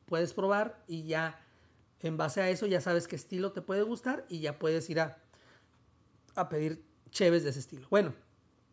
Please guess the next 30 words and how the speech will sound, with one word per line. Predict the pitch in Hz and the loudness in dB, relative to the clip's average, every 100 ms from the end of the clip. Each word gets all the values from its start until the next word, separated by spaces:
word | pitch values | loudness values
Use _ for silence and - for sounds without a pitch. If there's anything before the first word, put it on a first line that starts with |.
| _ _ - - | _ _ -12 -2
eso | 170 165 | 0 2
es | 165 | 0
solamente | 170 151 151 147 | -2 -4 -4 -4
algo | 151 151 151 147 147 | -2 2 2 2 -2
breve. | 147 147 147 147 143 | -4 -2 0 0 -4
Quería | - 135 | -6 -4
hablar | 139 143 | -2 -2
de | 147 139 127 _ - - _ - | 0 -2 -2 _ -20 -20 _ -4
cheve | 165 151 | 0 0
artesanal. | 143 131 143 170 202 214 - - | -2 -6 0 2 4 2 -6 -6
Este, | 156 139 - 151 143 139 147 | -4 -6 -6 -2 0 -2 -4
ahorita | 143 135 | -6 -6
estoy | 151 - | -8 -6
tomando | 156 156 | -6 -4
una, | 160 170 | -4 -4
una | 170 160 | -6 -4
de | 165 | -4
Madueño. | 151 135 143 175 190 247 - - - _ - | -4 -4 -2 -2 -2 -6 -12 -20 -20 _ -10
Eh, | 156 147 143 139 | -6 -4 -4 -6
es | 131 | -8
una | 160 165 | -8 -8
cheve | 165 175 165 165 | -6 -4 -4 -4
que | 156 | -8
se | - 139 | -12 -8
llama | 135 139 160 165 147 131 - _ _ _ _ _ _ _ _ - | -6 -4 -4 -4 -4 -6 -12 _ _ _ _ _ _ _ _ -8
Event | 175 160 170 180 - | -6 -4 -6 -6 -6
Horizon. | 202 180 202 202 240 240 190 | -2 0 -2 -6 -12 -14 -16
Es | 190 143 | -14 -10
una | 175 185 | -6 -4
doble | 165 165 175 185 185 190 175 | -4 -2 -2 -2 0 -2 -4